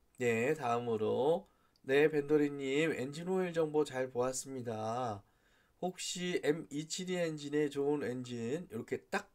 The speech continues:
부러지게 추천해 주실 만한 거 있으신가요? 네, 요러-, 요렇게 문의하시는 분들 많으신데요.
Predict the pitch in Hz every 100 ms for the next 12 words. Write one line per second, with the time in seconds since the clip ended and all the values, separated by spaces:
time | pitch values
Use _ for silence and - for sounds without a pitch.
0 | - 185 175 160 151 - - 202 190 180
1 | 160 151 147 143 135 127 107 - 151 147
2 | 135 120 110 110 156 208 - _ _ _
3 | - 127 123 127 151 180 127 156 180 175
4 | 165 147 143 165 180 - 165 156 147 143
5 | 131 117 117 131 123 117 107 104 117 185